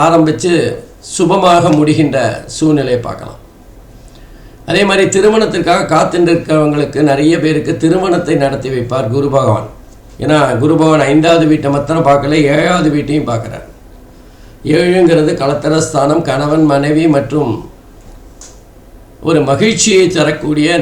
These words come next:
நண்பர்களை பற்றி சொல்லுகின்ற ஒரு இடம். ஆகவே கணவன் மனைவி உறவு சிறப்பாக இருக்கும். ரெண்டு பேரோட அந்யோன்யம் அதிகமாக இருக்கும். ஒருவருக்கொருவர் விட்டு கொடுக்கின்ற தன்மை அதிகரிக்கக்கூடிய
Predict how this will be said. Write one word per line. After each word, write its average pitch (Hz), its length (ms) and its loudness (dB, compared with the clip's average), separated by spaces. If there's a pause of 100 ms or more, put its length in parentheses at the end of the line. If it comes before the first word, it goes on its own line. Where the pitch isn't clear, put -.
நண்பர்களை 165 520 2
பற்றி 139 180 -4 (100)
சொல்லுகின்ற 147 460 0 (640)
ஒரு 135 140 -2 (220)
இடம். 131 240 -2 (1600)
ஆகவே 208 180 4 (120)
கணவன் 214 400 2
மனைவி 180 280 2 (120)
உறவு 175 340 0
சிறப்பாக 147 500 -2
இருக்கும். 127 320 -4 (880)
ரெண்டு 156 220 2
பேரோட 180 260 2 (120)
அந்யோன்யம் 170 680 4
அதிகமாக 143 440 0 (100)
இருக்கும். 131 300 -2 (1900)
ஒருவருக்கொருவர் 202 760 2
விட்டு 170 200 0
கொடுக்கின்ற 165 440 0 (120)
தன்மை 147 340 0
அதிகரிக்கக்கூடிய 135 800 -2